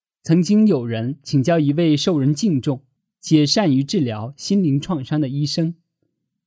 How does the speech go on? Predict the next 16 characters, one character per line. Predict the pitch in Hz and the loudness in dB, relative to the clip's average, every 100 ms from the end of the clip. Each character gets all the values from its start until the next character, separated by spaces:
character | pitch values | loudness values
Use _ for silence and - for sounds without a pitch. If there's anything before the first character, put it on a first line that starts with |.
| _ _ | _ _
人 | _ 131 147 | _ 0 0
最 | 165 208 | 0 -2
大 | 190 | 0
的 | 151 | -2
需 | 113 - 214 | -6 -4 -4
求 | - 120 113 _ | -4 -10 -10 _
是 | - 135 | -12 -10
什 | 120 117 | -8 -10
么？ | 117 135 _ _ _ _ _ _ _ _ _ | -12 -16 _ _ _ _ _ _ _ _ _
他 | - 151 | -6 -6
回 | 127 120 | -4 -4
答 | 117 | -6
说， | 113 120 113 127 _ _ _ _ _ _ | -6 -8 -8 -12 _ _ _ _ _ _
是 | - 170 | -6 0
能 | 156 123 131 | 2 0 -2
够 | 175 143 | -2 -4